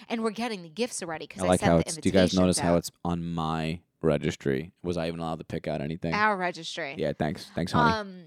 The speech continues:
Speaker 2: Equality, folks.
Speaker 1: I'm getting the gifts already, I believe, because I've been getting notifications from our package room.
Speaker 2: Will you, can, yeah, can you finish this thought, or can we talk about that?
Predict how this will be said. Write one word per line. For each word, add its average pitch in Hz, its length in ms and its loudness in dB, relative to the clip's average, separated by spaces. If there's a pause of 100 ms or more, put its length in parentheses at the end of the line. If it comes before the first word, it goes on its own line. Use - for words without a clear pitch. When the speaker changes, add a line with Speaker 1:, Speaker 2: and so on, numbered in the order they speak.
Speaker 2:
Equality, - 440 0
folks. - 360 -2
Speaker 1:
I'm 220 280 -4
getting 220 360 -2
the 175 140 -12
gifts 233 420 -4
already, 170 720 -12 (500)
I 208 120 -2
believe, 185 380 -12
because 170 220 -10
I've 175 140 -6
been 175 120 -6
getting 170 220 -8
notifications 170 680 -10
from 170 160 -6
our 147 100 -6
package 208 480 -2
room. 151 320 -10
Speaker 2:
Will 139 80 -4
you, 147 280 -2
can, 139 200 -6
yeah, 113 240 2
can 117 300 -4
you 135 100 -6
finish 151 240 -4
this 147 140 -6
thought, 147 260 -2
or 123 60 -8
can 123 120 -6
we 113 80 0
talk 107 220 -4
about 85 280 -12
that? 76 240 -10